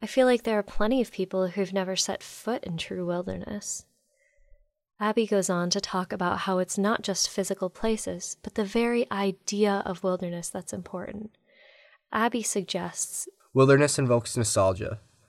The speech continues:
Speaker 2: suggests the past and the unknown. Something lost and something still present, something remote and at the same time intimate, something buried in our flood and nerves,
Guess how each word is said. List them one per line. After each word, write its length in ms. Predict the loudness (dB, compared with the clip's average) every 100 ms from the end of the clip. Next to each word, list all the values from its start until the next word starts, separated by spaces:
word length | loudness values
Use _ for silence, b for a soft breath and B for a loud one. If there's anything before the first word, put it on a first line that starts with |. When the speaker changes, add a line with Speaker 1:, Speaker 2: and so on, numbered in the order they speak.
| _
Speaker 2:
suggests 540 | -6 -2 2 6 6 4
the 80 | -2
past 440 | 2 2 2 -2
and 180 | -2 2
the 100 | 2
unknown. 460 | 2 0 -2 -6 -10 _ _ -20 b b b b
Something 400 | 6 6 6 6
lost 400 | 8 6 4 -4
and 180 | -4 2
something 300 | 2 2 -2
still 200 | -2 -2
present, 440 | 2 2 2 -2 -8 _
something 360 | -2 0 2 2
remote 400 | 4 6 4 2
and 100 | 0
at 120 | 0
the 80 | 0
same 200 | 0 2
time 240 | 2 2
intimate, 460 | 2 -4 -4 -6 -8 -16 b
something 340 | 2 2 2 2
buried 340 | 4 6 4
in 120 | 4
our 140 | 4 2
flood 360 | 2 4 4
and 160 | 2 0
nerves, 520 | 2 2 0 -6 -16